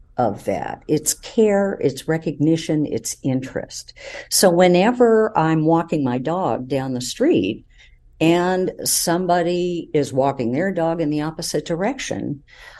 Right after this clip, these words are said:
I almost always stop, ask the name of the dog. The dogs sniff each other like dogs will.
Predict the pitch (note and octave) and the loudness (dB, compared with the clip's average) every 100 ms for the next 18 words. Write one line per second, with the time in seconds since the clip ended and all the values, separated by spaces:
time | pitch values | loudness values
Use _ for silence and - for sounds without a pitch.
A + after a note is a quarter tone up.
0 | - B3 F#4+ G4+ F#4 A#3+ B3 - - G3+ | -4 2 2 4 4 2 0 -8 -8 2
1 | B3 A3+ A3 A#3 A#3+ - - F2 D3+ G3 | 2 4 4 2 0 -4 -2 -2 -4 -6
2 | - _ _ _ D3+ E3 E3 - - C#3 | -10 _ _ _ 2 4 2 0 2 4
3 | B2+ A#2 B2+ D3+ D#3+ E3 D#3+ E3+ F#3+ F#3 | 4 4 4 6 6 2 0 0 0 -2
4 | B2+ - - - D3+ - D#3 D3 C#3 A#2+ | -8 -10 -14 -14 -14 -2 4 6 4 2
5 | B2 A#2+ B2+ D#3 - - D3+ D3 B2+ - | 2 4 4 2 0 0 0 0 -4 -6
6 | G#2+ A2+ D3 A2+ A2 G2+ D#2+ - - B1+ | -6 -4 -2 -2 0 0 0 -2 -6 -6
7 | G#1+ G#2 F#3+ | -2 -2 0